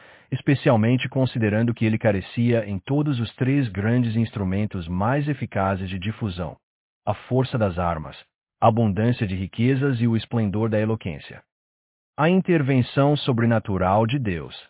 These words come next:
que por meio de graças interiores e uma providência externa fora das leis históricas, psicológicas e sociais,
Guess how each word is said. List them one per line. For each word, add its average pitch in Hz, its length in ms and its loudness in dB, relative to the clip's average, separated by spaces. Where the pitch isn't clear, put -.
que 156 100 0
por 139 200 2
meio 139 340 6
de 127 80 0
graças 101 520 -2
interiores 90 760 -2
e 98 60 -2
uma 120 160 4
providência 113 640 -2
externa 113 460 -2
fora 101 360 0
das 85 200 -4
leis 95 320 -4
históricas, 92 600 -4
psicológicas 107 920 2
e 90 60 -12
sociais, 95 640 -4